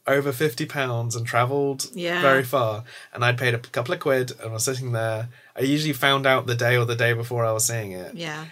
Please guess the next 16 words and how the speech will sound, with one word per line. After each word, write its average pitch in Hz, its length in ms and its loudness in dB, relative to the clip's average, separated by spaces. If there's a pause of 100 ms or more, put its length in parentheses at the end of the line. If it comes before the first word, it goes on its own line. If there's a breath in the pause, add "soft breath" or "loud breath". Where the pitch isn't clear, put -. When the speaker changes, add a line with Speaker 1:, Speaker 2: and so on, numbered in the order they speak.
(160)
Speaker 1:
and 123 120 2
had 120 140 0
a 113 60 0
great 117 500 -2
time 101 580 -8 (340)
because 117 840 2 (800)
Speaker 2:
You're 185 180 -2
not 156 100 -8
out 160 160 -4
of - 80 -16
pocket. - 300 -6 (400)
Speaker 1:
Yeah, 254 380 6
and 160 140 2
I, 151 160 -2 (120)
like, 165 340 6 (120)
I 175 300 6